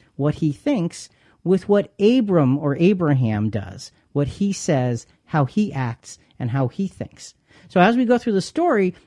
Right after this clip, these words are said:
we're gonna have this comparison between these two guys, and the comparison is really gonna show us one guy who's ultimately incredibly, totally, awesomely faithful,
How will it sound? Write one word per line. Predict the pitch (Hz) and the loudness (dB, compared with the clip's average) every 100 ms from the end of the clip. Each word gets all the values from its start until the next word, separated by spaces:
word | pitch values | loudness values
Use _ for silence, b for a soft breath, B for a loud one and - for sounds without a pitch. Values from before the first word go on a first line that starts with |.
| - | -2
we're | 208 | 0
gonna | 254 | 2
have | 226 233 208 | 2 2 0
this | 202 | -2
comparison | - 180 - 285 330 320 - 135 131 294 b | 0 -2 -2 -2 -2 -2 -2 0 0 -4 b
between | - 175 233 214 | -10 -4 -2 0
these | 202 | -2
two | - 214 | -4 -4
guys, | 180 208 214 185 180 b b b | -2 0 0 -2 -4 b b b
and | |
the | 175 | -4
comparison | 190 165 262 339 - | -2 -2 -2 -2 -4
is | 196 | -4
really | 190 196 | -2 0
gonna | 190 170 | 0 -2
show | - 233 190 | -2 0 0
us | 175 b b | -2 b b
one | 147 226 | 2 4
guy | 254 220 | 4 2
who's | 185 170 - - | 2 0 -2 -2
ultimately | 226 277 269 220 208 156 | -2 0 0 0 -2 -2
incredibly, | 165 156 - - 302 302 247 214 | 0 -2 -2 -4 -2 0 2 0
totally, | - 240 226 208 196 | 0 0 2 2 0
awesomely | 190 185 226 233 208 202 | 0 -2 0 0 0 0
faithful, | - 139 - 156 - | 0 -2 -2 -4 -6